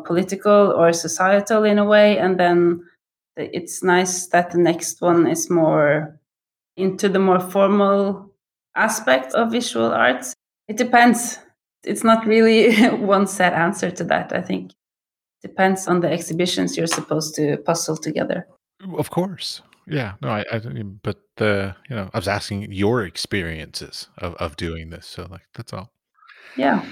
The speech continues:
Speaker 2: Well, okay, but you brought up group versus solo shows. Do you all also have, like, some sort of structure of saying, like, "Okay, we do fifty percent group shows, fifty percent solo shows," or,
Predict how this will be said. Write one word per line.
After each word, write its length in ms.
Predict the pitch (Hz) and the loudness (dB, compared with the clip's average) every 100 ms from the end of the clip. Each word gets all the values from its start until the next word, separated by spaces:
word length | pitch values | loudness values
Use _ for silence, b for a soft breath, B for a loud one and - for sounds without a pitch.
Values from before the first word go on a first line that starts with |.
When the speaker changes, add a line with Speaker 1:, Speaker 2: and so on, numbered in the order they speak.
| B B B B B - | B B B B B 0
Speaker 2:
Well, 140 | 135 | 0
okay, 180 | 131 117 | 2 -2
but 220 | 90 101 | -2 -8
you 80 | - | -6
brought 220 | 143 147 | -2 -2
up 140 | 147 - B B - _ _ - | -2 -8 B B -20 _ _ -16
group 580 | - 90 101 107 104 101 - - | -10 -4 0 0 0 -4 -14 -12
versus 440 | 95 92 85 92 | -8 -6 -6 -10
solo 640 | - - - 87 85 82 82 | -10 -8 -4 -4 -4 -6 -6
shows. 500 | - 87 73 - 85 | -6 -8 -10 -14 -10
Do 80 | 90 | -6
you 120 | 90 | -2
all 340 | 98 101 101 | -2 -2 -4
also 280 | 90 95 - | -4 -8 -6
have, 260 | 87 92 - | -4 -4 -6
like, 140 | 90 | -8
some 120 | 90 | -10
sort 160 | - 90 | -12 -12
of 60 | 82 | -10
structure 480 | - 95 - 98 | -6 -6 -6 -6
of 100 | 85 | -6
saying, 220 | - 85 80 | -6 -8 -8
like, 160 | 78 | -10
"Okay, 240 | 92 92 82 | -10 -8 -6
we 140 | 85 | -6
do 340 | 85 85 85 | -6 -6 -6
fifty 260 | 80 104 98 | -6 -6 -6
percent 340 | 82 85 87 80 | -10 -8 -8 -6
group 220 | 90 85 | -8 -6
shows, 340 | 90 87 82 | -6 -6 -6
fifty 160 | 90 - | -10 -12
percent 320 | 90 87 82 | -12 -10 -8
solo 360 | - 98 98 101 | -4 -2 -2 -4
shows," 680 | - 101 101 98 95 92 90 | -4 -2 0 -2 -2 -6 -8
or, 380 | 80 80 80 | -10 -10 -10